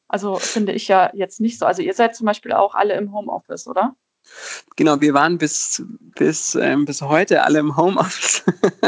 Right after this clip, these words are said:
Speaker 2: <laughs> und haben uns jetzt wieder getraut, zusammenzuarbeiten, ähm, oder sind jetzt zusammengekommen. Ähm, wir haben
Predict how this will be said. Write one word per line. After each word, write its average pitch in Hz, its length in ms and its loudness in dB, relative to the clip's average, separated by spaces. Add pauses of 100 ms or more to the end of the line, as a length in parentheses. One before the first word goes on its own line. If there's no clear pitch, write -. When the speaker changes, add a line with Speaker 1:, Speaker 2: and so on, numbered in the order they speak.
Speaker 2:
<laughs> 302 540 -2
und 156 300 2
haben 151 200 2
uns 151 160 -4
jetzt - 220 0
wieder 147 140 0
getraut, 147 500 -2
zusammenzuarbeiten, 180 1080 -2
ähm, 151 520 -6
oder - 220 -6
sind 147 200 -6
jetzt 151 180 -4
zusammengekommen. 175 840 -2 (440)
Ähm, 143 360 2
wir 147 180 0
haben 156 420 2